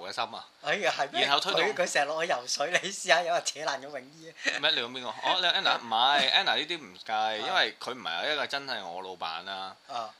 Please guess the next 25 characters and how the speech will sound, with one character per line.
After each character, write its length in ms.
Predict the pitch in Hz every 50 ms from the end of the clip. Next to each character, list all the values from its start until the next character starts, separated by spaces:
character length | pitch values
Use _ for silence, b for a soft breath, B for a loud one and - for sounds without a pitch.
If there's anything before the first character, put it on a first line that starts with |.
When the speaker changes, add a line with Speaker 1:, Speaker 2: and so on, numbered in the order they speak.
| - -
Speaker 1:
係 80 | 117
真 160 | 117 - 180 151
係 120 | 107 85 -
影 100 | 123 131
相 340 | - - 76 76 85 90 90
啊， 140 | 90 85 - -
Speaker 2:
哦。 140 | - 110 117
Speaker 1:
即 80 | 120 190
係 240 | 170 127 127 135 135
你 80 | 143
諗 160 | 156 165 180
下， 120 | 202 175 160
一 80 | 180 185
個 80 | 160
手 180 | - - 101 113
工 180 | 127 170 170 156
藝 160 | 120 117 113
嘅 40 | 110
老 100 | 110 107
闆 240 | 107 107 92 123
同 120 | - - 113
埋 100 | 85 101
一 40 | 139
個 60 | 143 135
文 140 | 113 85